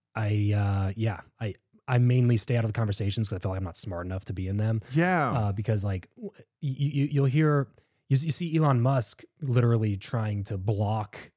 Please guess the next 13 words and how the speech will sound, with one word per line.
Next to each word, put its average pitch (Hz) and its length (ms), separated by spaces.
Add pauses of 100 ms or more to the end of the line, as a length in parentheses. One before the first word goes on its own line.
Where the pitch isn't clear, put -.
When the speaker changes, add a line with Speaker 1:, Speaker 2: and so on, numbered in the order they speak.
(120)
Speaker 1:
new 123 220
development 107 500
on 98 100
A 95 120
I, 95 300 (380)
and 120 120
you 131 80
see 131 220
Mark 117 260
Andreessen, 98 720 (440)
you 107 80
know, 95 140
s-, 104 140